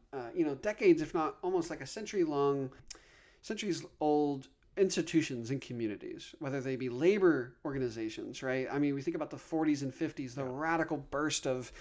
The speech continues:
Speaker 1: of labor organizing. We also think about the black church that was, uh, that was incredibly left for the, you know, the first century p-, plus of its existence.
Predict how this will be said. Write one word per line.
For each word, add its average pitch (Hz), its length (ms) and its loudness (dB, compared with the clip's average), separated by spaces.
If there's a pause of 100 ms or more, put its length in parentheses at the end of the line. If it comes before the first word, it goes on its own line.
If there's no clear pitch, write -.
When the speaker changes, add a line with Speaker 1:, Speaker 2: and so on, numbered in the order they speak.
(200)
Speaker 1:
of 131 160 -2
labor 139 260 0
organizing. 120 640 -8 (220)
We 180 80 2
also 202 160 0
think 220 120 -4
about 190 160 2
the 170 60 2
black 135 320 -2
church - 540 -2 (280)
that 139 200 -4
was, 135 480 -4 (160)
uh, 127 500 -2 (400)
that 135 160 -4
was 135 280 -4
incredibly 160 500 2
left 131 480 -2 (320)
for 135 600 2
the, 117 440 -4 (120)
you 143 140 -6
know, 127 80 -2
the 120 80 -10
first 131 380 -8 (260)
century 139 680 -4 (520)
p-, - 100 -18 (140)
plus - 300 -2
of 131 120 -6
its 123 300 -10
existence. 131 640 -8